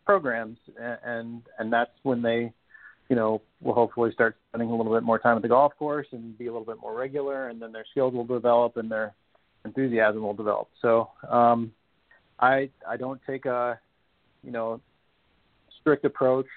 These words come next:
um, when it comes to any particular, uh, you know, set of lessons or, or program. Um, and I think that golf is, it's time consuming and resource intensive,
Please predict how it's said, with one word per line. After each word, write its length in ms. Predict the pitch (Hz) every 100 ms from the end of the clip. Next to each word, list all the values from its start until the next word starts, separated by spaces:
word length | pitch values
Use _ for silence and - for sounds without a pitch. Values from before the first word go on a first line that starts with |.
| - _ _ _ _ _ _ _
um, 480 | 117 113 113 113 117 -
when 120 | 123
it 120 | 120
comes 220 | - 123 120
to 80 | 117
any 160 | 123
particular, 680 | 117 117 117 123 120 113 110 - _ _ _ _ _ _
uh, 320 | 117 110 107 110 - -
you 60 | 127
know, 220 | 110 107 - _ _ -
set 140 | 117
of 60 | 113 117
lessons 580 | 117 117 117 117 113
or, 200 | 110 104
or 260 | 110 110 104
program. 720 | - 127 120 107 104 107 104 _ _ _ _ -
Um, 560 | 113 110 110 104 104 95 _ _ _ -
and 340 | 117 113 110 - 117
I 80 |
think 300 | 117 139 131
that 180 | 127 113
golf 300 | 123 120 123 -
is, 200 | 117 110 _ _ _ _ _ _ -
it's 100 | - -
time 240 | 135 139 135
consuming 600 | 123 - 127 117 110 107 _ _ _ _ -
and 400 | 117 113 113 107 -
resource 480 | 127 127 131 131 113
intensive, 640 | 120 110 120 113 117 110